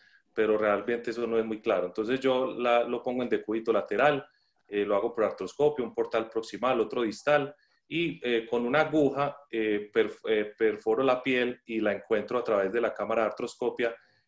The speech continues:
y mediante fluoroscopia que esté en el punto exacto donde está la prominencia mayor del trocánter. No siempre uno ve tan claro como yo mostré en el video que está saltando la banda, pero sí es muy importante para evitar una falla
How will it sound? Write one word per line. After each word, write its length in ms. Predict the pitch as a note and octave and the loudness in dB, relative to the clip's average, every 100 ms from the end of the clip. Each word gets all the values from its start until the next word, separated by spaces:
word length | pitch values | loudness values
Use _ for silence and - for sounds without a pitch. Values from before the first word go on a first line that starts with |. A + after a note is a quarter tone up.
| _ | _
y 340 | C3+ D3 C3 - | -4 -2 -4 -6
mediante 420 | A2+ G#2+ G#2 A2 | -2 0 0 0
fluoroscopia 640 | G#2+ G#2 G#2 - G#2 B2 A#2+ | 0 0 -2 -2 -2 -2 -4
que 120 | - | -6
esté 220 | G2 G#2+ | -8 -4
en 80 | G#2 | -2
el 160 | A2+ A2+ | -4 -2
punto 340 | C3+ A#2 A#2+ | -4 -2 -4
exacto 440 | A#2 - A#2 - A#2+ | -4 -2 -4 -2 -2
donde 240 | G#2 F#2+ | 0 -2
está 360 | F2+ - F#2 F#2+ | -6 -4 -4 -2
la 160 | G#2+ | -2
prominencia 460 | A2 G2 F#2+ F#2 A2 | -4 -6 -6 -6 -4
mayor 260 | G2 F#2 | -4 -4
del 160 | F2+ A2 | -4 -4
trocánter. 500 | - - G#2+ - - _ _ _ _ | -6 -6 -6 -6 -16 _ _ _ _
No 140 | B2 B2+ | -2 0
siempre 380 | - E3 D#3+ | 2 0 2
uno 200 | D#3 D3+ | 2 4
ve 120 | D3+ D3 | 4 4
tan 200 | D#3 C#3+ | 2 2
claro 300 | D3+ C#3+ C#3 | 4 4 4
como 180 | B2 | 0
yo 120 | A2+ A#2 | 2 2
mostré 320 | C#3 - C#3 | 0 -4 -4
en 60 | C3 | -2
el 100 | A#2 | 0
video 380 | A2+ G#2+ B2 | 2 4 4
que 80 | C3 | 0
está 240 | A2 - G2+ | -6 -4 -4
saltando 540 | B2+ B2 C3+ B2+ B2+ | -2 -2 0 0 2
la 100 | G#2+ | 2
banda, 420 | A2+ C#3+ C3+ C3+ - _ _ | 4 2 0 -2 -4 _ _
pero 200 | - A#2 | 0 0
sí 120 | A#2 | 0
es 80 | A#2 | 0
muy 160 | B2+ D3+ | 2 2
importante 500 | D3 A#2 - A2 C3+ | 2 0 0 0 0
para 200 | B2 A2 | 2 2
evitar 260 | G#2 A2 | 2 0
una 160 | B2 C3 | 0 0
falla 400 | C3+ D3 C3 C3 | 2 2 2 -2